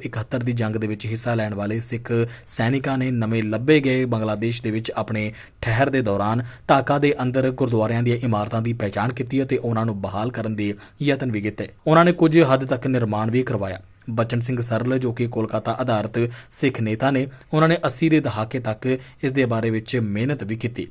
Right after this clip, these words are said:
ਦਸੰਬਰ ਉੱਨੀ ਸੌ ਇਕਹੱਤਰ ਦੇ ਵਿੱਚ ਜਦੋਂ ਵਫਦ ਨੇ ਦੌਰਾ ਕੀਤਾ ਤਾਂ ਗੁਰਦੁਆਰਾ ਨਾਨਕ ਸ਼ਾਹੀ, ਸੰਗਤ ਟੋਲਾ ਅਤੇ ਸਿੱਖ ਗੁਰਦੁਆਰਿਆਂ ਦੇ ਵਿੱਚ ਰੋਜ਼ਾਨਾ ਦੀਆਂ ਗਤੀਵਿਧੀਆਂ ਪਹਿਲਾਂ ਦੀ ਤਰ੍ਹਾਂ ਹੀ ਬਹਾਲ ਹੋ ਚੁੱਕੀਆਂ ਸੀ।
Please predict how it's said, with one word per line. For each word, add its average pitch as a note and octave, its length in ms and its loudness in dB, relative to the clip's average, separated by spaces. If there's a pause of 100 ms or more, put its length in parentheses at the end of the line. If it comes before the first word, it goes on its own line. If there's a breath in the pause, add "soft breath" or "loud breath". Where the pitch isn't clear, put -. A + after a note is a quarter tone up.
ਦਸੰਬਰ F3 320 8
ਉੱਨੀ E3+ 220 6
ਸੌ E3 140 6
ਇਕਹੱਤਰ D#3+ 360 4
ਦੇ D3+ 100 6
ਵਿੱਚ C#3+ 220 2
ਜਦੋਂ C#3+ 260 2
ਵਫਦ C3+ 280 2
ਨੇ C#3 160 -2
ਦੌਰਾ A#2 280 2
ਕੀਤਾ B2 280 -2
ਤਾਂ B2 160 -2
ਗੁਰਦੁਆਰਾ A2+ 460 0
ਨਾਨਕ A2 340 -2
ਸ਼ਾਹੀ, A#2+ 300 -2
ਸੰਗਤ A#2 400 -4
ਟੋਲਾ B2 340 2 (140)
ਅਤੇ C#3+ 140 2
ਸਿੱਖ D#3 340 0
ਗੁਰਦੁਆਰਿਆਂ C#3+ 540 4
ਦੇ C3 80 0
ਵਿੱਚ C3 160 0
ਰੋਜ਼ਾਨਾ A#2 400 4
ਦੀਆਂ B2+ 180 0
ਗਤੀਵਿਧੀਆਂ B2 560 -2
ਪਹਿਲਾਂ D3+ 340 0
ਦੀ D3 100 2
ਤਰ੍ਹਾਂ A2 220 -2
ਹੀ A#2+ 140 2
ਬਹਾਲ G#2+ 460 -4
ਹੋ A#2 160 0
ਚੁੱਕੀਆਂ A2 300 -4
ਸੀ। - 180 -8